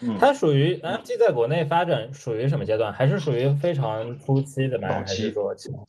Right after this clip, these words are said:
Speaker 1: 呃，
Speaker 2: 嗯。
Speaker 1: 早期已经到了山顶，现在是下坡路。它不是
Speaker 2: 下坡
Speaker 1: 技术成熟属-，
Speaker 2: 原因。
Speaker 1: 它有个技术的一个成熟属性。下坡原因啊，就是之前五月份、六月份的时候特别火，特别火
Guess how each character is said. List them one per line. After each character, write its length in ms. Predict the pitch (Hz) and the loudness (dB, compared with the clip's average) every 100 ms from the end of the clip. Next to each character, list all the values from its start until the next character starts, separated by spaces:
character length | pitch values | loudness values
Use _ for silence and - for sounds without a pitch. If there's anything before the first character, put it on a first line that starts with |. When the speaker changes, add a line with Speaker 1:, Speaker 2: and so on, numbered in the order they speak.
| _ _ | _ _
Speaker 1:
呃， 300 | 104 98 95 | -4 -2 -2
Speaker 2:
嗯。 40 | |
Speaker 1:
早 220 | 104 113 110 | -2 -2 -2
期 560 | 107 131 143 139 135 | -4 -4 -4 -4 -2
已 220 | 127 107 | -2 -2
经 480 | 90 113 127 131 127 | 0 2 4 2 -2
到 200 | 131 107 | 2 4
了 60 | 101 | 4
山 260 | - 120 | 2 -2
顶， 220 | 123 69 - | -2 -6 -10
现 160 | 104 | -8
在 80 | 101 | -6
是 100 | 98 | -4
下 160 | 98 104 | -4 -4
坡 200 | - 107 | -2 -2
路。 100 | 110 - _ _ - _ _ - - _ | -4 -10 _ _ -20 _ _ -20 -20 _
它 140 | 131 | 0
不 140 | 127 151 | 2 2
是 40 | |
Speaker 2:
下 140 | 180 | 2
坡 240 | 160 151 175 | 2 4 2
Speaker 1:
技 60 | |
术 100 | 131 | 2
成 160 | 107 107 | -2 -2
熟 80 | 151 | 0
属-， 20 | |
Speaker 2:
原 160 | 127 131 | -2 -4
因。 300 | 139 143 - | -4 -6 -6
Speaker 1:
它 100 | 120 | -2
有 100 | 131 | 0
个 80 | 104 | 0
技 200 | 117 160 | -2 -4
术 180 | 135 123 | -4 -2
的 140 | 95 | 0
一 80 | 90 | 0
个 120 | 95 110 | 0 -2
成 160 | 107 | -4
熟 100 | 123 | -8
属 140 | 127 - | -8 -12
性。 160 | 85 - _ _ _ _ | -14 -16 _ _ _ _
下 140 | 196 | 6
坡 100 | 196 | 8
原 160 | 160 175 | 6 4
因 60 | |
啊， 80 | 185 | 0
就 100 | 160 | 0
是 100 | 175 | -4
之 220 | - 175 | -8 -16
前 220 | 180 117 | -12 -12
五 100 | 110 | -10
月 160 | 92 127 | -4 -4
份、 240 | 123 92 - | -4 -10 -8
六 120 | 120 | -6
月 100 | 110 | -6
份 160 | 98 92 | -8 -12
的 40 | |
时 60 | 87 | -14
候 100 | 87 | -14
特 200 | - 127 | -10 -6
别 100 | 107 | -6
火， 60 | 113 - - _ _ _ _ | -6 -12 -20 _ _ _ _
特 80 | 110 | -12
别 80 | |
火 80 | 123 | -12